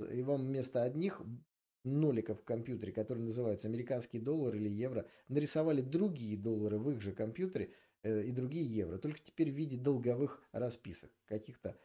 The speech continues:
компаний, государств и так далее. Но это все плен,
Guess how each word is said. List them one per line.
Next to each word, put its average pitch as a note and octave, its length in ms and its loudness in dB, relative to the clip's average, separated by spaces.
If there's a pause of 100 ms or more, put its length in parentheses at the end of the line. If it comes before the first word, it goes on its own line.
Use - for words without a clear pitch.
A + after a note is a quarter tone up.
(120)
компаний, D3 720 -2
государств A#2 640 -6
и E2+ 40 -10
так F2 200 -10
далее. D#2 220 -12 (240)
Но D3 80 -4
это D3 180 -2
все - 480 -2 (360)
плен, D3+ 380 2